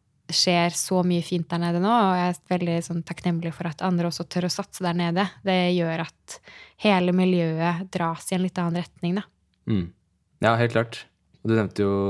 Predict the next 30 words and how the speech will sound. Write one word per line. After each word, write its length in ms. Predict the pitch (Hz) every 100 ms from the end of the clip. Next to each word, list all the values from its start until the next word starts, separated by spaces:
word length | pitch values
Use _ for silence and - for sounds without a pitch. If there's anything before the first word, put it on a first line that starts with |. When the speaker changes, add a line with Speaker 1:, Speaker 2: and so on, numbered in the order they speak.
| 98 95
Speaker 2:
spesielt 420 | - 107 98 95
da 160 | 98 95 92 90
at 280 | - - - - - _ 110
Maemo 400 | 98 87 95 98
har 120 | 95
liksom 160 | 95 92
kjørt, 400 | 90 87 - 95
eh, 480 | 92 92 92 90 92 - 107 113 -
på, 160 | - 95 95 92 95
vært 100 | 95 101
tidlig 180 | 98 90
ute 80 | 90
med 100 | 87
å 160 | 90 87
sette 200 | 104 90
i 20 |
gang 160 | 85 87
prosjekter 320 | 95 90 -
der. 320 | 92 92 95 -
Speaker 1:
Ja. 120 | 233 226 - _ - -
Speaker 2:
Eh, 540 | 98 90 90 90 87 87 87 85 - - 95
og 220 | 92 90
Munch, 720 | 90 95 98 101 104 - -
eh, 600 | 107 101 98 98 98 98
blir 180 | 98 104 101
spennende. 560 | - 101 95 101 101 104 -
Speaker 1:
Absolutt. 560 | 220 - - 220 - -
Speaker 2:
Det 100 | 202
er, 280 | 196 202 196
eh, 320 | 98 98